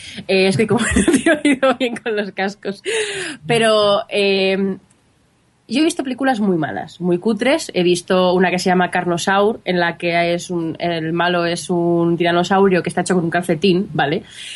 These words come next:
Pero no tiene ninguna pretensión. En cambio, Bomb Boys se crea una película de autor,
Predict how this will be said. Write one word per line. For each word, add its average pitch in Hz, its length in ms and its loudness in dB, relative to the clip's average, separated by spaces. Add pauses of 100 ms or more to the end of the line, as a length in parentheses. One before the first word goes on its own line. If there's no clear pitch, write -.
(220)
Pero 285 240 2
no 254 100 2
tiene 226 160 0
ninguna 208 340 0
pretensión. 254 580 0
En 220 200 0
cambio, 269 360 2
Bomb 262 220 2
Boys 254 440 0
se 247 160 -6
crea 208 140 2
una 202 160 0
película 202 320 0
de 180 100 2
autor, 202 420 0